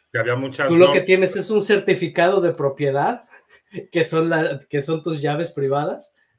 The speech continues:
Speaker 2: Tienes un certificado de propiedad sobre una determinada cantidad de monedas que existen en la blockchain.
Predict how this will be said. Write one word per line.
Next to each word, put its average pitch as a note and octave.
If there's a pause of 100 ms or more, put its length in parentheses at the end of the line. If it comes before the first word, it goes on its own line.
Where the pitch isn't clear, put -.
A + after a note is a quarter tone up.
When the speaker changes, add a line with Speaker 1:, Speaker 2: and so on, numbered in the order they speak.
(460)
Speaker 2:
Tienes D#3
un E3+
certificado D#3
de D#3+
propiedad C#3
sobre C#3
una D#3
determinada C#3
cantidad C#3
de C#3
monedas C#3
que B2+
existen E3
en C3+
la A#2+
blockchain. A#2+